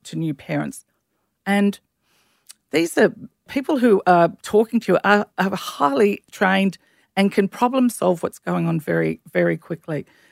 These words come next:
So have a look at what's going on in the local government. Have, just Google, you know, help after you've had a baby, um, a helpline for a baby, talking to your G P, finding a good G P, someone who you can relate to and,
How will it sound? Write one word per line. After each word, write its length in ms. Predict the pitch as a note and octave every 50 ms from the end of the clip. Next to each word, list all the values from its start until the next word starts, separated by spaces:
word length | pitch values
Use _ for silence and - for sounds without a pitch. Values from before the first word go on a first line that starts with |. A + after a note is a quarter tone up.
| _ _ _
So 420 | - - F#3+ F#3+ G3 F#3+ F#3 F#3+ - _ -
have 220 | - F3+ B3+ B3+
a 40 | C#4
look 180 | C4+ C4+ -
at 80 | - -
what's 260 | E3 G3 G3+ - -
going 220 | - G3 F#3 F#3+ F#3+
on 100 | F3+ F3+
in 120 | F3+ F3+
the 60 | F3+
local 300 | E3+ F3 E3+ E3 - -
government. 400 | - - E3+ E3 D#3+ F#3 F3+ -
Have, 220 | F3+ E3 A3+ A#3+ - - -
just 160 | - A#3+ - _ _ _ -
Google, 500 | - A3+ A#3+ A#3+ G3+ A#3 G#3 F#3+ F#3 - _ _ _ _ _ _ -
you 120 | G3 G3
know, 160 | F#3 F#3 F#3+
help 320 | F3+ - - G#3+ G3+ - -
after 280 | G3 F3+ F3+ - -
you've 100 | G3 F3
had 140 | - F#3 F#3
a 60 | F#3
baby, 500 | E3+ - F3+ F3 F3+ F#3 F#3 F3+ F#3+ F#3 _ _ _ _ _ _ _ -
um, 180 | E3 E3 D#3+
a 40 | D#3+
helpline 600 | D#3 - - A#3+ A3+ A3+ - G#3 G#3 G3 F#3+ F#3+
for 140 | - - -
a 60 | F3+
baby, 440 | D#3+ - E3+ F3 F3 F3+ F#3+ F#3+ - _ _
talking 360 | - - A#3+ A#3+ - - A#3 A3
to 120 | - -
your 100 | G3 F#3
G 260 | F3+ E3+ - G3 F3 F3
P, 360 | E3 - - F#3+ F3+ F3+ -
finding 600 | - - - - G3 G3+ A#3 C4+ C4+ A#3+ G3 E3+
a 60 | E3+
good 240 | D3+ - F#3 F3 -
G 200 | - F3+ E3+ D3
P, 360 | C#3+ - D#3 D3+ - - _ _ _ _ -
someone 340 | - - G#3 G3 G3+ F#3+ G3
who 120 | F#3 G3+
you 260 | F#3 F#3 F3+ F#3 F3
can 300 | E3+ - - G3 F#3+ F3+
relate 340 | E3+ E3+ E3+ E3+ E3+ F3+ - -
to 300 | - - F3 D3+ D3 D#3+
and, 300 | - E3 E3 E3 D#3